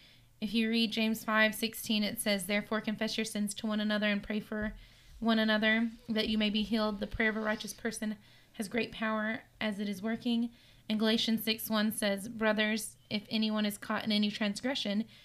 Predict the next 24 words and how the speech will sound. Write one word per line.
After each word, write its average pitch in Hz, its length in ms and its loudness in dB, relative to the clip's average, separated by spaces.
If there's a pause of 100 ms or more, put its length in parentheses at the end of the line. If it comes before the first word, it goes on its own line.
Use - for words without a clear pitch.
(280)
you 240 300 4
who 233 100 0
are 208 120 6
spiritual 254 420 2
should 220 220 0
restore 247 460 2
him 220 180 2
in 202 80 2
a 196 60 0
spirit 233 320 0
of 208 120 -4
gentleness. 208 580 -2 (340)
Keep 240 220 0
watch 233 200 2
on 233 100 6
yourself, 226 420 0 (100)
lest 214 340 -4
you 220 140 0
too 214 260 -2
be 202 140 -4
tempted." 190 520 -4 (680)
And 220 140 4
I 214 80 4
think 262 420 2